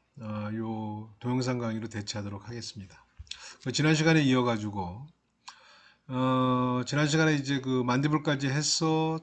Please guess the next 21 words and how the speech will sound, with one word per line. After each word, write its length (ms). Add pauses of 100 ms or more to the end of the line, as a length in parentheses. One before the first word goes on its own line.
(120)
두개골 1000
스컬을 420
구성하고 580
있는 320
여러 200
가지 260
뼈들에 960
대한 480
설명을 440
다 140
드렸고, 720
그 80
다음에, 520 (920)
어, 560
그 140
뼈들에 420
대한 220
특징들 500
다 100
말씀을 400
드렸습니다. 680